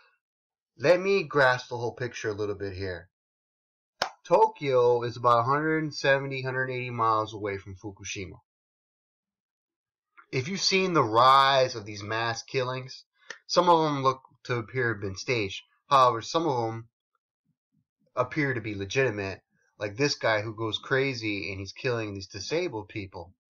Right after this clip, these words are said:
Now, I find it kinda weird. He worked there. Was he, like, kinda pissed off? You know, like, one of these people that go back to their old workplace and, you know, they wanna kill their boss and stuff. But why did he go after the disabled? Why didn't he just go after the boss? So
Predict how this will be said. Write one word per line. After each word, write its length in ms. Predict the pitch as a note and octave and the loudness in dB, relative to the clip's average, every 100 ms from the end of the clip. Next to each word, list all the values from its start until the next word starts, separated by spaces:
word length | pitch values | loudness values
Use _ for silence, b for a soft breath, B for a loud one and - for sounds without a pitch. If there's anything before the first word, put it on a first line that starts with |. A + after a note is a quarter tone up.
| _ b b b b b b b _ - | _ b b b b b b b _ -4
Now, 360 | B2 C3 B2+ - | 2 4 4 2
I 140 | D#3+ | 0
find 240 | F#3+ G3+ | 2 0
it 80 | F#3 | 0
kinda 200 | F3+ E3+ | 0 2
weird. 300 | D#3 D#3+ D#3+ | 2 2 0
He 140 | B2 G#2+ | -4 -4
worked 400 | B2 D#3 D#3 C#3+ | 0 0 -2 -4
there. 380 | C3 C3 B2+ | 0 4 2
Was 180 | A#2+ G#2 | 2 -4
he, 300 | A#2+ A#2 A2 | -8 -6 -2
like, 260 | G2+ F#2+ - - | 0 -2 -6 -4
kinda 260 | A2+ A2+ - | -4 -4 -4
pissed 280 | A#2+ - G#2+ | -6 -4 0
off? 420 | G#2+ A#2 A#2+ A2 | 4 4 2 -4
You 60 | |
know, 120 | G2 G2 | -8 -6
like, 160 | F#2+ | -6
one 100 | G#2 | -8
of 60 | G2+ | -10
these 80 | G2 | -10
people 320 | A#2 G#2+ G#2+ | -14 -10 -4
that 220 | G2 F2 _ _ - | -4 -4 _ _ -8
go 140 | A2+ | -4
back 240 | G#2 G#2 - | 0 -2 -2
to 80 | |
their 140 | G#2 G2+ | -6 -4
old 200 | G#2 G2 | -4 -2
workplace 680 | G#2 G2 - G2+ G2 F#2 - | -4 -4 -6 -4 -4 -8 -12
and, 140 | F#2+ | -12
you 60 | F#2+ | -10
know, 180 | F#2 F#2+ | -10 -8
they 80 | |
wanna 180 | F#2 F#2+ | -8 -8
kill 220 | - G#2 | -8 -6
their 160 | G2 F#2 | -4 -2
boss 580 | F#2+ F#2+ F#2+ F#2 F2+ - | 4 6 6 4 0 -10
and 100 | F2+ | -14
stuff. 300 | - G2 F2 B B B | -8 -8 -8 B B B
But 80 | G#2 | 0
why 160 | A#2+ B2+ | 2 2
did 60 | |
he 60 | B2+ | 0
go 180 | B2 A#2 | 2 4
after 220 | A2 G#2 | 2 -2
the 160 | G2 | -16
disabled? 580 | F#2 G2+ - G#2+ G#2 F2 | -14 -10 -4 -2 -4 -4
Why 140 | G2+ G2+ | -2 -2
didn't 100 | G#2 | -4
he 80 | |
just 300 | F#2+ F#2+ - | -8 -12 -12
go 160 | A2 G2+ | -6 -4
after 240 | F#2+ F#2 | -4 -6
the 100 | F#2 | -10
boss? 340 | E2 F#2 F2 - | -4 -2 -4 -6
So 140 | G#2 | -14